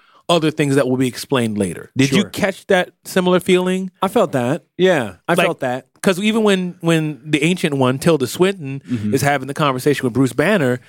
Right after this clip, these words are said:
Speaker 1: she's breaking down, "Hey, look, if I give you the time stone, you're gonna mess up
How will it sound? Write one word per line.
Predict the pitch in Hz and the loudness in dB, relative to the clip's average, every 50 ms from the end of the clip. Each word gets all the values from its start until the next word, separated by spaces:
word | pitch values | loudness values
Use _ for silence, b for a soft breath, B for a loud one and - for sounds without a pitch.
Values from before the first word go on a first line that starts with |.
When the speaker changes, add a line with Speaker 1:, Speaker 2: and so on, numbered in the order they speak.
| b b b | b b b
Speaker 1:
she's | b - 185 160 | b 0 0 0
breaking | 127 123 160 165 - - 147 143 | 2 2 2 2 0 -2 -4 -2
down, | 147 143 143 127 127 | -2 0 0 -2 0
"Hey, | 143 156 147 | 0 0 2
look, | 160 214 240 185 143 - - - - - _ _ _ _ _ _ _ _ _ _ _ _ _ _ _ _ | 4 4 4 2 2 -2 -6 -18 -20 -20 _ _ _ _ _ _ _ _ _ _ _ _ _ _ _ _
if | - 165 - - | -2 -2 0 2
I | 170 196 220 | 2 2 0
give | 214 247 240 | 0 -4 -4
you | 240 269 277 | -2 -2 -2
the | 269 - | -2 0
time | 226 190 170 143 | 0 0 0 0
stone, | 131 - - 107 95 87 101 151 208 - _ _ _ _ _ _ _ _ b b b b b b b b | -2 -4 -4 -4 -4 -4 -4 -6 -6 -8 _ _ _ _ _ _ _ _ b b b b b b b b
you're | b 123 143 | b 0 2
gonna | 170 170 165 160 | 2 2 0 0
mess | 170 180 185 175 - | 0 -2 -2 -2 0
up | 196 170 151 - - _ | 2 2 2 0 -4 _